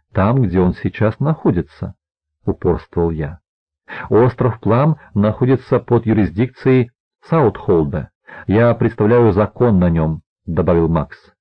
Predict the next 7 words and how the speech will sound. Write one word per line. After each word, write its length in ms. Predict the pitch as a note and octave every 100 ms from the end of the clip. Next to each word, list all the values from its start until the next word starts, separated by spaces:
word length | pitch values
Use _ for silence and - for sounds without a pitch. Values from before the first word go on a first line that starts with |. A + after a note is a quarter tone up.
| _ _ _ _ _ _ - - _ -
Стивенс 420 | _ G3 F#3 E3+ - - -
долго 960 | G#2+ F2+ F2+ C3 D3 A2+ A2 G#2 F#2+ F2+ _ _ _ _
колебался, 680 | A2+ G#2 F2 A2 A#2+ - G2+
затем 400 | F#2+ - C#3 B2+
пробормотал: 760 | A#2+ A2+ A2+ A#2 F#2 D2 A1 _ - - - _ _
«Думаю, 1300 | F#3 - A2+ A2+ B2 C#3 E3+ A#3+ G3 F3 D#3+ D3 B2
запрет 640 | G#2+ A2 C#3+ - E3+ D3+